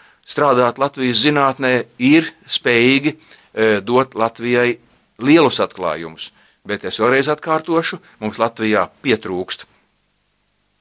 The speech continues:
viedas industrijas un investīciju valsts līmeņa,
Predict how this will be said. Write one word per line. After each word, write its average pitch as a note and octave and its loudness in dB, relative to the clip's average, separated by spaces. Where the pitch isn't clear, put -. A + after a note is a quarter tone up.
viedas A2 2
industrijas D#3 0
un C3+ 4
investīciju G#2+ 0
valsts G#2+ 2
līmeņa, A2+ 0